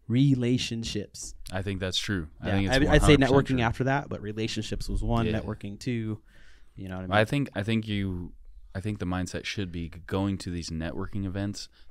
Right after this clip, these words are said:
Speaker 2: to find the relationships.
Speaker 1: Right. And that's what's hard, though.
Speaker 2: Yeah, that's hard.
Speaker 1: So, like, all, all of the peop-, not all of them, but most of the people that are at those, they're getting paid hourly to be there.
Speaker 2: Yeah.
Speaker 1: They work for somebody.
Speaker 2: That's true.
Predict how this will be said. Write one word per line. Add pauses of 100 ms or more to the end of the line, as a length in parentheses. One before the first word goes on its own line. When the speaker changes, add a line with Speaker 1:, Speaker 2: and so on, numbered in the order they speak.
(120)
Speaker 2:
to
find
the
relationships.
Speaker 1:
Right. (160)
And
that's
what's
hard,
though.
Speaker 2:
Yeah,
that's
hard.
Speaker 1:
So,
like, (840)
all, (560)
all
of
the
peop-,
not
all
of
them,
but
most
of
the
people
that
are
at
those, (220)
they're
getting
paid
hourly
to
be
there. (140)
Speaker 2:
Yeah. (400)
Speaker 1:
They
work
for
somebody.
Speaker 2:
That's
true.